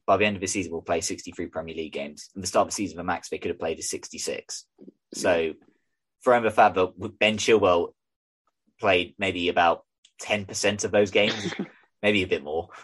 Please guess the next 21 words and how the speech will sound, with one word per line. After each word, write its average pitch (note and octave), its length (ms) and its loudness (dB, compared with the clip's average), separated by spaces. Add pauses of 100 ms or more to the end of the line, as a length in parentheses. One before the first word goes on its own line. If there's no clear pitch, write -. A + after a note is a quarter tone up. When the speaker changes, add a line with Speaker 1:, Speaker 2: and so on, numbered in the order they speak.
(120)
Speaker 1:
but, G2 240 2
like, G#2+ 240 6
honestly A#2+ 360 2
feels A2+ 180 2
like G2+ 100 0
maybe, G#2 240 -2
maybe C#3 160 2
twenty - 240 -16
percent, D#2 300 -6
but F#2 180 2 (240)
it A2+ 80 -2
just G#2 160 -4
feels B2+ 160 6
like G#2 140 4
how - 140 6
Speaker 2:
No, - 80 2
Speaker 1:
little G#2+ 240 4
Speaker 2:
I G#2 60 6
Speaker 1:
he's - 100 0
Speaker 2:
think, E3+ 120 2
Speaker 1:
played. F#2+ 240 2